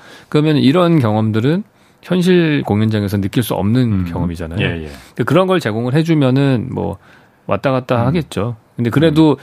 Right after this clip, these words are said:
Speaker 1: 정말 부자는 둘 다 하겠죠.
Speaker 2: 음.
Speaker 1: 실제 공연도 보고
Speaker 2: 예.
Speaker 1: 가상 공연도
Speaker 2: 어.
Speaker 1: 보고.
Speaker 2: 어.
Speaker 1: 근데 그런 선택권이 있냐 없느냐가 결국에는 부의 척도가 될
Speaker 2: 어.
Speaker 1: 거예요.
Speaker 2: 아리아나 그란데가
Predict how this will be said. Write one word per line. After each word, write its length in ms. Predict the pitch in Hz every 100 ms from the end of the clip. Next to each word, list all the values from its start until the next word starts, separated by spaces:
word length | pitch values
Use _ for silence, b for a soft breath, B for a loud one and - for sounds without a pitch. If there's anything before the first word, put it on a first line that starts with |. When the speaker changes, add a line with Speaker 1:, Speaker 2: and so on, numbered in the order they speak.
| B
Speaker 1:
정말 240 | - 113 123
부자는 260 | 110 117
둘 180 | 117 113
다 200 | 110 85
하겠죠. 460 | 95 85 - 101 - -
Speaker 2:
음. 380 | 101 92 87 80
Speaker 1:
실제 240 | - 151
공연도 360 | 143 117 117 120
보고 340 | 101 90 135 151
Speaker 2:
예. 60 |
Speaker 1:
가상 280 | - 101 101
공연도 340 | 95 90 87
Speaker 2:
어. 40 | -
Speaker 1:
보고. 400 | 80 82 90 90 -
Speaker 2:
어. 360 | 92 82 76 -
Speaker 1:
근데 180 | - 113
그런 240 | 104 123 127
선택권이 460 | 196 190 208 202 123
있냐 180 | 147
없느냐가 440 | 117 110 104 98 127
결국에는 360 | 92 87 92 95
부의 220 | - 92
척도가 360 | - - 127 127
될 140 | 90
Speaker 2:
어. 60 | 82
Speaker 1:
거예요. 340 | 82 85 117 92 b b 92
Speaker 2:
아리아나 440 | 110 135 143 139
그란데가 460 | 120 113 107 139